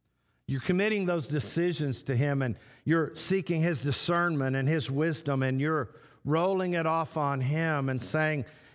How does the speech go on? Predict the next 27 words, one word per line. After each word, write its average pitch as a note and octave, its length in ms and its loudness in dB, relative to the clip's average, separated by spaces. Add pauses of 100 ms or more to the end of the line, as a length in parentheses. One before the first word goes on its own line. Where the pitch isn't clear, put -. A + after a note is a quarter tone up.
"Here's, F#3 520 2
here's F#3 440 2
my, D#3 400 0 (380)
my D#3 260 4
desire, D3+ 800 0
here's D#3+ 320 0
my D3 220 0
heart, F3+ 520 0 (300)
here's F3+ 300 2
what E3+ 300 0 (260)
I D3+ 180 4
have E3+ 380 2
before F3 520 0
me, G3 260 0
here's F3 300 -2
what's C3+ 240 -4
troubling F#3+ 480 0
me, F#3+ 180 -2 (220)
and D#3+ 140 2
I, D#3+ 200 4 (140)
I E3 120 2
commit E3 520 0
it G3 240 -4
to F3+ 120 0
you, D#3 340 0
I, C#3 300 0
I C3 200 -2